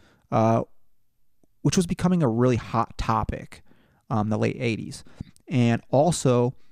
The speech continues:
this bill was going to define what spousal abuse was, right? That it, it, it needed to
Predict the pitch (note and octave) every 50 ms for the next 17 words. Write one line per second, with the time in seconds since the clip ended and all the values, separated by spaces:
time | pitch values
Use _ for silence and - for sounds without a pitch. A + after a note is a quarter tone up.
0 | - - _ _ _ - - - - C3 A#2 - - C#3 B2 B2 A#2+ A#2 A#2+ A#2+
1 | A#2+ A2+ - - - - - B2 A#2+ A#2+ - - C3 B2 A#2 - - - B2 A2+
2 | A2 A2+ A#2 A#2 A#2 - - - - - A#2+ A2 A#2 A#2 - - C#3 B2 A#2 A2
3 | A#2+ - A#2+ A2+ A2+ - B2+ - - - - - - D3 A#2+ A2 G#2+ - - -
4 | E3+ - - - - - - - - A2+ G#2+ G#2 - - - - - _ C#3 A#2+
5 | A#2+ A#2 - - B2+ - C#3+ C#3 B2+ C#3+ C#3+ C#3+ C3 B2 C3+ B2+ B2